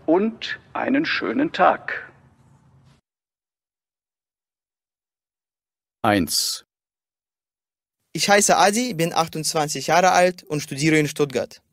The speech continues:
Speaker 2: Als Student habe ich nie so viel Geld, deshalb koche ich meistens selbst. Nur am Wochenende bestelle ich manchmal mit Freunden zusammen etwas vom Lieferservice.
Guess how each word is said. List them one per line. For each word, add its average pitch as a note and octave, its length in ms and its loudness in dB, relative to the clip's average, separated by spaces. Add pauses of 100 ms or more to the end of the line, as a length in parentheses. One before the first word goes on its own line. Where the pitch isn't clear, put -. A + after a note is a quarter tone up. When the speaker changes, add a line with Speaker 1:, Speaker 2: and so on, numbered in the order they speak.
(300)
Speaker 2:
Als D3 180 2
Student F#3 560 0
habe E3+ 220 0
ich F3 100 -6
nie F#3+ 80 0
so F3+ 140 0
viel F3+ 160 -2
Geld, C3+ 360 2 (340)
deshalb E3+ 360 2
koche D#3 220 0
ich D3 100 -4
meistens C#3+ 460 0
selbst. A#2+ 520 -2 (440)
Nur F3+ 140 4
am F#3+ 120 4
Wochenende C#3+ 540 0
bestelle C3+ 340 -2
ich C3 140 -4
manchmal D3 260 2
mit B2+ 140 -4
Freunden D3+ 340 -2
zusammen C3+ 600 -2
etwas C3 280 -4
vom C3+ 160 -2
Lieferservice. A2+ 760 -4